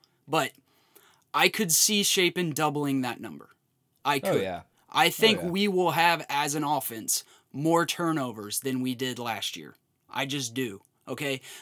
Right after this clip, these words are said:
Speaker 1: But to your point, like,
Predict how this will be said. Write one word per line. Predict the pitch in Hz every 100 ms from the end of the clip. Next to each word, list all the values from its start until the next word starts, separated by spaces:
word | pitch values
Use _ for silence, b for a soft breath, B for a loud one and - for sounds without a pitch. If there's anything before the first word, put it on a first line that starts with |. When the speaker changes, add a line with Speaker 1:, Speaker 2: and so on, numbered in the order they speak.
| B
Speaker 1:
But | 185 165 139 _ _ _ _ _ _ _ _ _
to | - 165
your | 170
point, | 170 190 160 139
like, | 139 120 -